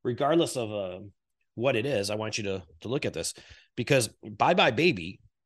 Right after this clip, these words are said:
sends me a twenty percent off coupon at least once a month, maybe even twice a month. I don't know how many they send, but they're doing it consistently. And for whatever reason,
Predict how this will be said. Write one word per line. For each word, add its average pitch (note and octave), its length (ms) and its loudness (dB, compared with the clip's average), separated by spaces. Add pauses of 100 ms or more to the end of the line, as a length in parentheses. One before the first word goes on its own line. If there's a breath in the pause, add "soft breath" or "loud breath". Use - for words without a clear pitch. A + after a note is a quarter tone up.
(560)
sends D3 420 0
me B2+ 460 -2
a - 60 -2
twenty D3+ 240 0
percent D3+ 320 2
off C3 120 0
coupon - 360 -2
at A#2 100 -4
least A3 220 2
once C3 220 4
a G#2+ 40 0
month, G#2 220 -6
maybe F#3+ 180 2
even F3+ 120 2
twice D3 260 0
a - 20 -4
month. F2+ 160 -6
I A2+ 60 -2
don't D#3+ 100 -2
know A#2+ 60 -2
how B2+ 100 0
many A2+ 140 0
they F2+ 100 -2
send, A2 260 -2
but F2 120 -4
they're G#2+ 100 2
doing C#3 240 6
it - 80 -6
consistently. G2 720 -4 (460 soft breath)
And B2 120 -6
for C#3 100 -2
whatever G3+ 380 6
reason, C3 480 2